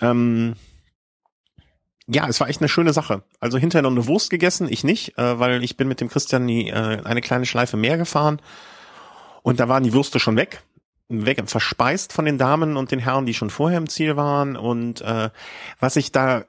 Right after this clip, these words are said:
was ich mal wieder sehr, sehr erstaunlich fand, ähm, und da musste ich auch an dich denken und deine Gegend da oben, es wurde halt sehr rücksichtsvoll von den Autofahrern gefahren. Also so, äh, rücksichtsvoll, wie ich das von uns hier gar nicht kenne.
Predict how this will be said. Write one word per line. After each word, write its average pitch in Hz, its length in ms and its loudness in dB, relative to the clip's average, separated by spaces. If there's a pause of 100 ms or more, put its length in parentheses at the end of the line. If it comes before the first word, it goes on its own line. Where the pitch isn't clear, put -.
was 117 340 -2
ich 135 160 0
mal 123 220 2
wieder 123 200 4
sehr, 135 220 4
sehr 139 160 4
erstaunlich 135 480 0
fand, 147 320 -2
ähm, 120 240 0
und - 280 -8
da 117 80 2
musste 143 200 0
ich - 100 0
auch 123 60 2
an 117 100 2
dich - 140 -2
denken 113 260 0
und 104 120 -4
deine 101 160 0
Gegend 104 300 -2
da 80 80 -2
oben, 110 240 -4 (340)
es - 220 -6
wurde 131 180 4
halt 123 120 -2
sehr 131 260 2
rücksichtsvoll 127 580 0
von - 160 0
den 117 100 2
Autofahrern 101 560 -2
gefahren. 98 400 -4 (920)
Also 117 240 2
so, 156 420 6
äh, 127 440 2
rücksichtsvoll, 139 600 0
wie 127 80 -2
ich 123 100 -6
das - 180 -6
von 120 180 0
uns 165 300 -2
hier 131 200 -2
gar 131 160 0
nicht 143 180 -2
kenne. 123 320 0